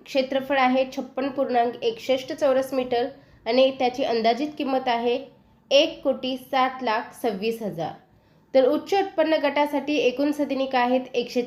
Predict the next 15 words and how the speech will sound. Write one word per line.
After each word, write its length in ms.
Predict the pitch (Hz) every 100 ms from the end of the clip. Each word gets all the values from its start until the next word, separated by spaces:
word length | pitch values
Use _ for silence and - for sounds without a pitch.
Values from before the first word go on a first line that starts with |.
| -
छत्तीस, 520 | 247 - 277 311 320 - _ _
क्षेत्रफळ 520 | - 277 277 294 294 277
आहे 260 | 254 262
पंच्याण्णव 600 | 262 247 226 247 247 269
पूर्णांक 440 | 269 269 233 226 226 -
अठरा 440 | 226 220 262 269 302 - - _ _
आणि 280 | - 240 254
या 160 | 262 294
घरांच्या 440 | 311 285 254 254
किमती 400 | 262 247 233 247
आहेत 260 | 226 240 247 - 220
दोन 280 | 233 277 302
कोटी 400 | 294 240 247 247
पाच 540 | - - 254 262 262
लाख 260 | 254 202